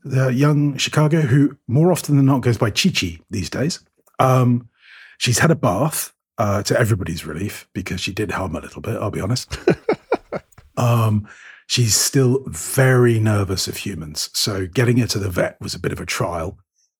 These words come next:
Um, and getting her bathed was even more of a trial. In fact, they sort of came out and got me and said, "Okay, can you, can you sort of hold on to her?"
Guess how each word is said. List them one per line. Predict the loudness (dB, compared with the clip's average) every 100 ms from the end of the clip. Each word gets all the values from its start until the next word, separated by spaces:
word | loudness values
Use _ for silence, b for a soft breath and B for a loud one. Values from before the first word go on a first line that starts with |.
| _ -6
Um, | -4 -4 -6 -8 -6
and | -4 -2
getting | -2 0
her | -2 -2
bathed | 0 2 0 -4 -8 -10 -14
was | -8 -6 -6 -4
even | -2 2
more | 2
of | 2
a |
trial. | -2 -2 -4
In | -6
fact, | -4 -4 -6 -6
they | -4
sort | -6 -8
of |
came | -6 -6 -4
out | -6 -6
and | -4
got | -2 -2
me | -6 -8
and | -6
said, | -6 -6
"Okay, | -10 -10 -10
can | -10 -8
you, | -6 -8 -10 _ _ _ _ -18
can | -14
you | -10
sort | -8 -8
of |
hold | -6 -8 -8
on | -10 -10
to | -12 -12
her?" | -16